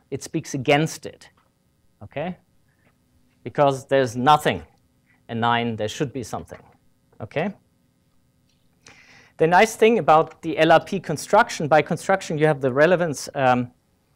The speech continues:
a conservation, so you, you can really, um, do statistics about it, because it's well normalized. Can't do this with the other methods because it's not well normalized.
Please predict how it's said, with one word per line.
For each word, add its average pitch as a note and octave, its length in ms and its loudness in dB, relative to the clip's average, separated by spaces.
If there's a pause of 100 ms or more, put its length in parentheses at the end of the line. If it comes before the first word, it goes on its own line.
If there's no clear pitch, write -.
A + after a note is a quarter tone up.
(280)
a C#3 60 -8
conservation, B2+ 720 -4
so - 160 -6
you, C3+ 260 2 (340)
you C3+ 100 -12
can - 60 -20 (420)
really, D3 260 -4 (440)
um, C#3 400 2 (220)
do E3 100 0
statistics F#3 680 -4
about F#2 380 -8
it, - 160 -20 (260)
because D#3 320 4
it's - 180 0
well D#3+ 200 8
normalized. E3+ 800 0 (680)
Can't D3 220 -6
do D3+ 140 -6
this C#3+ 240 -6
with B2 120 -8
the C3 120 -4
other C#3+ 220 0
methods C3 460 -6
because B2 340 -8
it's A#2 180 -12
not A#2+ 180 -2
well A#2 220 2
normalized. A#2+ 680 -2